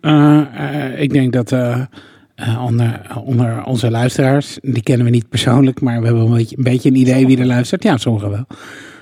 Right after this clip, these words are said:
Ehm, zitten ook best wel veel mensen die in andere grote organisaties, eh, eh, proberen dingen voor elkaar te krijgen. Heb je,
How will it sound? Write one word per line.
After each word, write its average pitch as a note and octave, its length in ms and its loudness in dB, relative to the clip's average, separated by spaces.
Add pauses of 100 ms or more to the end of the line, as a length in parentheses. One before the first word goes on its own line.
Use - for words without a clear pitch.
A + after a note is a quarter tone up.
(140)
Ehm, C#3 640 4 (440)
zitten D3 300 0
ook E3 200 2
best D3 260 0
wel C3 240 0
veel A#2+ 240 0
mensen A#2+ 440 0
die A#2+ 240 -2
in B2 260 -2
andere C#3 440 2
grote B2 520 0
organisaties, B2 920 -4 (440)
eh, A2+ 440 -4 (100)
eh, A#2+ 220 -6 (100)
proberen C3 400 2
dingen A#2+ 220 2
voor A#2 120 -2
elkaar A#2 340 -4
te - 60 -14
krijgen. A#2 340 -6
Heb D3+ 120 0
je, E3+ 140 2